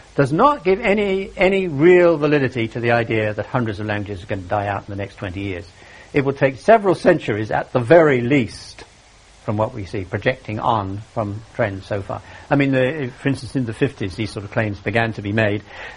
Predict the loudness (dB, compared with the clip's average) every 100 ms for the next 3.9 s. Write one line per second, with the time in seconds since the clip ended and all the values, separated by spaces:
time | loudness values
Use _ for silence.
0 | -2 0 4 6 6 4 -2 -6 2 4
1 | 4 0 -2 6 6 6 0 -2 -2 0
2 | 0 -2 -6 -14 -20 -20 -20 -20 -12 -2
3 | 2 4 6 6 4 2 0 0